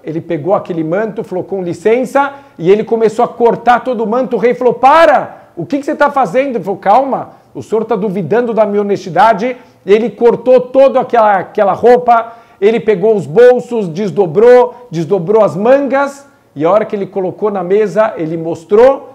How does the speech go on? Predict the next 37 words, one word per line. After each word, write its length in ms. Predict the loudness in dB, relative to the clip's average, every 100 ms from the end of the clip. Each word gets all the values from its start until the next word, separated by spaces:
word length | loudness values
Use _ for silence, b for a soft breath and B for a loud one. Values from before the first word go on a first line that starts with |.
| -20 _
que 100 | -12
os 120 | -12
quatro 440 | -6 -2 -2 -4 -10
metros 400 | -8 -8 -8 -14
de 80 |
tecido, 680 | -10 -12 -10 -10 -8 -6 -8 -10
eles 200 | -10 -10
estavam 360 | -8 -8 -6 -8
lá. 220 | -10 -10 b b b b
E 100 | -2
o 40 | 0
rei 260 | 0 0
falou, 320 | 2 4 4
"Mas 180 | 4 2
você 240 | 0 0 0
arruinou 540 | 0 0 0 2 2
minha 160 | 0 0
roupa." 640 | 4 4 4 0 -4 -6 b b
Ele 80 | -10
falou, 200 | -6 -4
"Rei, 240 | -2 -2 -2
desculpa, 560 | -10 -8 -8 -6 -6
você 260 | -8 -8 -8
duvidou 760 | -6 -6 -2 4 4 4 -2 B B
da 180 | -6 -4
minha 160 | -4
honestidade, 760 | -2 -2 -4 -6 0 0 0 -4
da 100 | -6
minha 180 | -6
integridade. 840 | -6 -6 -6 -4 0 0 0 -6 -10 b b -12
Eu 120 | -10
tive 280 | -8 -8 -8
que 100 | -8
mostrar 920 | -6 -6 0 2 2 0 -10 -20 _
que 100 | -12
tudo 400 | -8 -6 -4 -2
isso 480 | -2 -4 -2 -4